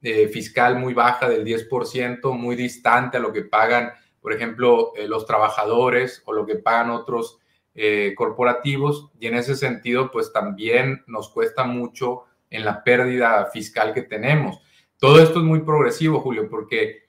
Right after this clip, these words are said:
si estás enfocándote a los grandes corporativos, a la bolsa de valores que están las empresas más grandes, si te estás enfocando ahí, focalizando los esfuerzos tributarios en esos segmentos, pues por supuesto que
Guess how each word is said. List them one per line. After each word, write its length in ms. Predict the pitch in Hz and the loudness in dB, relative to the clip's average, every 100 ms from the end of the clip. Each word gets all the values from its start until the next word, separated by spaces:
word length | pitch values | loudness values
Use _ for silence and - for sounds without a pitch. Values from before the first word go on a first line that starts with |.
| _ | _
si 100 | - | -10
estás 480 | 120 151 156 - - | -2 4 4 2 -6
enfocándote 1160 | 147 160 139 147 - 139 143 131 - 107 101 - | -2 0 0 -2 0 0 0 -2 -4 -4 -4 -4
a 80 | 110 | -6
los 160 | 104 104 | -6 0
grandes 400 | 120 147 151 - | 2 2 0 -2
corporativos, 1040 | 131 - 120 98 - 127 131 107 101 - - | -4 -2 -4 -4 -6 -8 -6 -6 -8 -14 -4
a 140 | 117 | 0
la 140 | 113 | 2
bolsa 480 | 107 117 156 170 160 | 2 2 2 2 0
de 60 | 127 | 0
valores 440 | 113 113 135 139 | 0 0 -2 -2
que 80 | 117 | -8
están 400 | - - 123 156 | -14 -2 0 2
las 160 | 151 127 | 0 -4
empresas 480 | - 123 127 135 | -8 -8 -8 -8
más 200 | 127 123 | -8 -8
grandes, 480 | 120 120 107 98 104 _ _ _ | 0 2 0 -4 -14 _ _ _
si 100 | - | -14
te 80 | 117 | -10
estás 300 | 113 143 156 | -2 2 2
enfocando 540 | 185 143 135 135 143 139 | 2 0 -2 -2 0 0
ahí, 140 | 135 | 0
focalizando 920 | 127 - 107 104 - 131 147 147 147 | -4 -6 -6 -6 0 0 0 0 0
los 200 | 131 110 | -2 -4
esfuerzos 420 | 107 131 131 139 | -8 -6 -6 -8
tributarios 720 | - 117 120 - 123 123 135 - _ _ _ | -10 -14 -8 2 2 2 -4 -8 _ _ _
en 160 | 113 | -8
esos 300 | 120 135 143 | -6 -4 -4
segmentos, 640 | 147 143 143 131 131 135 - _ _ _ | -2 0 0 -2 -4 -6 -8 _ _ _
pues 160 | 131 131 | -4 0
por 180 | 139 | 0
supuesto 560 | 131 127 135 131 170 151 | 0 0 0 0 -2 -4
que 280 | 139 120 | 0 2